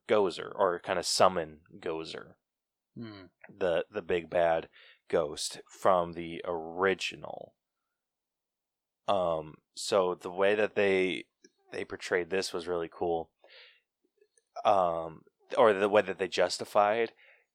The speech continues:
Speaker 1: the building that Gozer was summoned to in the original was built using the metal mined from the,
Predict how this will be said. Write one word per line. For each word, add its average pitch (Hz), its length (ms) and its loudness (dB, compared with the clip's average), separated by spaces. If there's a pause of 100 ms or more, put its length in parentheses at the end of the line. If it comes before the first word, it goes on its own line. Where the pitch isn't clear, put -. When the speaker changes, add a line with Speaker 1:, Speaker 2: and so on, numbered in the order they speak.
(160)
Speaker 1:
the 117 80 4
building 110 840 4
that 98 180 0
Gozer 95 720 4
was 95 180 4
summoned 95 720 2 (140)
to 82 560 -4 (340)
in 104 180 -2
the 90 140 -4
original 87 880 0 (760)
was 98 380 4
built 107 800 2 (200)
using 104 880 -4
the 101 100 0
metal 95 640 4
mined 92 880 2 (200)
from 98 720 2 (1000)
the, 95 340 2